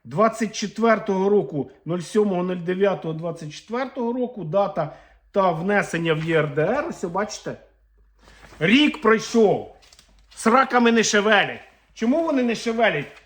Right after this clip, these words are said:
Обібрали ветеранів. Обібрали. Швидко потрібно реагувати. Ні. А коли потрібно патріота, волонтера, ветерана спакувати,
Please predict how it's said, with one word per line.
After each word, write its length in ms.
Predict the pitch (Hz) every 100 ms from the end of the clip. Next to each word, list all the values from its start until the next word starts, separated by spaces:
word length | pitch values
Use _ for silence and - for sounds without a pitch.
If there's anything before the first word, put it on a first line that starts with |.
| -
Обібрали 580 | 196 208 190 277 302 269
ветеранів. 760 | 233 226 208 185 135 117 104 _ _
Обібрали. 640 | 156 214 208 226 170 123 - _ _ _ _ _ _ _ _ _ _
Швидко 540 | - - 254 302 - 233
потрібно 440 | 214 233 233 202
реагувати. 640 | 185 185 190 196 151 - 143
Ні. 540 | 285 392 320 226 - _ _ _ -
А 100 | 165
коли 260 | 220 247
потрібно 800 | 247 226 - 233 202 185 147 - - _
патріота, 840 | 190 196 247 247 220 196 185 156 - 120
волонтера, 880 | 180 233 233 214 202 180 160 - _ _ _ _ _ _ _ _ _ _ _ _ _
ветерана 840 | 151 220 277 240 220 202 165 127 - _ _ _ _ _ _
спакувати, 880 | - - 254 294 311 330 320 185